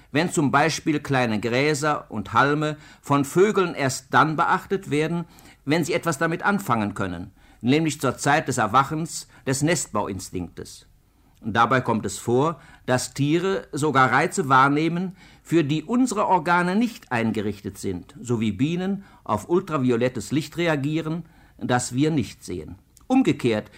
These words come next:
sind sie wieder gegen das meiste indifferent und abgeblendet, was wir in ihrer Umwelt wahrnehmen. Das Eichhörnchen zum Beispiel und der Käfer auf demselben Baum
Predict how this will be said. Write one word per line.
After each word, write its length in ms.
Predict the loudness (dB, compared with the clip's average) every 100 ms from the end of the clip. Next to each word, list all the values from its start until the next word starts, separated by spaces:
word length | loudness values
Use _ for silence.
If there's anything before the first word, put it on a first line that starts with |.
| -16 -4
sind 240 | 0 2
sie 140 | 2 2
wieder 200 | 2 4
gegen 280 | 4 4
das 180 | 4 4
meiste 380 | 4 2 2 -2
indifferent 760 | 0 2 2 0 0 0 0 0
und 160 | 0
abgeblendet, 840 | 0 0 -2 2 0 2 0 -2 -10 -20 _
was 260 | -6 -4 -2
wir 240 | 0 2 2
in 160 | 0
ihrer 260 | 0 0 0
Umwelt 380 | 2 2 -2 0
wahrnehmen. 560 | 0 -2 -6 -10 -14 -20 _ _ _ _ _ _ -8
Das 200 | -6 -2
Eichhörnchen 580 | 0 0 0 0 -2 -2
zum 160 | -2
Beispiel 500 | 0 0 -2 -4 -4
und 180 | -4 -6
der 120 | -4
Käfer 520 | 2 2 2 0 -2 -6 -10
auf 160 | -6 0
demselben 600 | 2 4 6 6 4 2
Baum 340 | 4 4 2